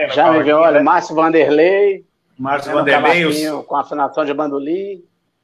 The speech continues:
Speaker 1: Isso, Rafael dos Anjos fazendo ali os seis
Speaker 2: Isso.
Speaker 1: cordas também, né?
Speaker 2: É.
Speaker 1: A gente meio que
Speaker 2: Você também, né,
Speaker 1: dividiu.
Speaker 2: Marcão? É.
Speaker 1: Eu fazendo seis cordas mais na parte de samba, o
Speaker 2: É.
Speaker 1: Rafael mais na,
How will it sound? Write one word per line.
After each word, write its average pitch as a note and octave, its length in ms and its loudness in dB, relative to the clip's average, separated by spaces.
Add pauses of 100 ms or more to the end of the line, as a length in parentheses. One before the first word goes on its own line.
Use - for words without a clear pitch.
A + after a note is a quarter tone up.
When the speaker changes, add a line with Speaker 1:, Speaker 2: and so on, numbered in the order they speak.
(200)
Speaker 1:
Isso, D3+ 400 -2
Rafael C#3+ 340 2
dos C3 280 -6
Anjos E3 580 0
fazendo B2 540 -6 (180)
ali A#2 240 -6
os A#2+ 80 -6
seis B2+ 200 -4
Speaker 2:
Isso. C#3 100 -6
Speaker 1:
cordas B2+ 240 -2
também, C#3+ 560 -2
né? - 80 2
Speaker 2:
É. C3+ 180 4
Speaker 1:
A D3 80 2
gente D#3 180 -12
meio D#3+ 180 0
que D3+ 60 0
Speaker 2:
Você D#3 140 0
também, F3 320 2
né, G#3 40 4
Speaker 1:
dividiu. G3+ 180 2
Speaker 2:
Marcão? E3 400 -2 (400)
É. C#3 200 0
Speaker 1:
Eu D#3+ 100 2
fazendo D#3 420 0
seis D3+ 260 -8
cordas D3 340 -4
mais D3 140 0
na C#3 80 -2
parte C3+ 220 -4
de B2 60 -12
samba, F3+ 680 0
o B2+ 260 -10
Speaker 2:
É. A#2+ 200 -10
Speaker 1:
Rafael C#3 320 -2
mais C#3+ 120 -2
na, C3 180 -4